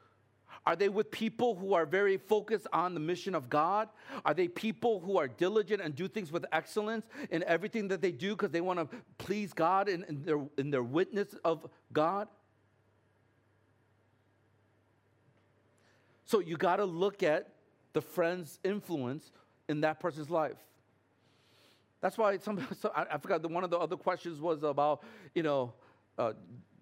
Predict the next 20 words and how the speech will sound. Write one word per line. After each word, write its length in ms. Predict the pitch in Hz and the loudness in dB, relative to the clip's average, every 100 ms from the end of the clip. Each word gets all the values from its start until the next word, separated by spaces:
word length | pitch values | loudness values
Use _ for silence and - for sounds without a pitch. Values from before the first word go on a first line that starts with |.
| _ _ _ _ _ - | _ _ _ _ _ -10
I 80 | 127 | -8
forgot 220 | 143 135 | -2 -2
what 140 | 139 139 | 0 0
it 60 | |
was. 220 | 127 127 113 - - - 135 | 0 -2 -4 -18 -18 -12 -6
Anyway, 360 | 131 110 131 127 | -2 -2 -2 -6
I, 40 | |
I 20 | |
forget. 340 | 113 147 131 123 | -6 0 0 2
It 180 | 131 | -2
just 160 | 143 123 | -4 -2
popped 220 | - 143 | -2 0
in 60 | 143 | -2
my 80 | 143 | -2
mind 300 | 135 131 127 | 0 0 -2
and 100 | 120 | -4
then 120 | 123 | -4
it 120 | 113 | -6
slipped 360 | - 143 135 123 | -6 -4 0 2
out. 200 | 107 | 0